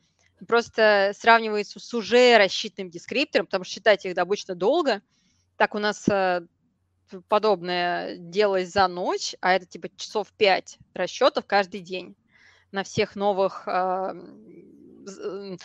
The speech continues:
сайтах, которые заново проиндексировались. Вот. Поэтому для всех таких, э, картинок есть ин-, свои дескрипторы уже посчитаны, и по твоей картинке он щ-, просто сравнивается с дескрипторами из базы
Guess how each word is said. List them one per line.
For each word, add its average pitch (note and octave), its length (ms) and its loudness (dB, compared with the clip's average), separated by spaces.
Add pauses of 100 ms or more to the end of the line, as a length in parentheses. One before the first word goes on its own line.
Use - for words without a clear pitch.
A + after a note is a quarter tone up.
(100)
сайтах, A3+ 360 6
которые G3+ 320 -2
заново F#3+ 440 2
проиндексировались. F#3+ 1600 -2 (300)
Вот. - 140 -8 (240)
Поэтому A3 460 -2 (160)
для G3+ 160 0
всех A#3 460 0
таких, - 460 -6
э, F#3 140 -4
картинок G3 440 -6
есть F#3+ 340 -4
ин-, F#3 80 -20 (160)
свои F3+ 260 -6
дескрипторы D4+ 840 0
уже C4 200 0
посчитаны, A3 640 -4 (320)
и G#3+ 180 2
по - 120 -14
твоей G#3 160 2
картинке A3+ 440 -2
он - 120 -8 (260)
щ-, - 220 -14
просто C4 280 2
сравнивается G3 720 2
с E3 40 -10
дескрипторами F3 920 -6
из F#3 340 -6
базы E3+ 480 2